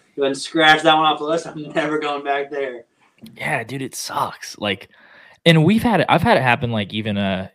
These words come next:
Speaker 2: even where I grew up, like, a lot of smaller tracks, right? And pe-, if people know that there's a good deer in there, you got, like,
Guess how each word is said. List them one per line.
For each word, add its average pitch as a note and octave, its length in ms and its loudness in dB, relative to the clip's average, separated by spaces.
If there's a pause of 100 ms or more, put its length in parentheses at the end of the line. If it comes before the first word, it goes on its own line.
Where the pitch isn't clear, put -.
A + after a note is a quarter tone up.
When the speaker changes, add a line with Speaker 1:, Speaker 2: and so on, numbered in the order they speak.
Speaker 2:
even A#2 200 0
where G#2 140 0
I F#2+ 60 -2
grew G2 240 -2
up, A#2+ 280 2
like, F#2+ 240 -6 (640)
a A#2 60 -2
lot A2 140 6
of G#2+ 60 2
smaller A#2 380 2
tracks, G2+ 480 -4
right? G2 280 -2 (160)
And G#2 400 -2 (840)
pe-, A#2+ 120 -2
if - 180 -4
people C3+ 360 0
know G#2 320 0
that G2+ 100 -2
there's G#2 180 -2
a F#2+ 60 -8
good F#2 200 -6
deer A2 200 0
in B2 80 -2
there, F#2+ 120 0
you G2 120 -2
got, B2 180 0
like, F#2 280 -6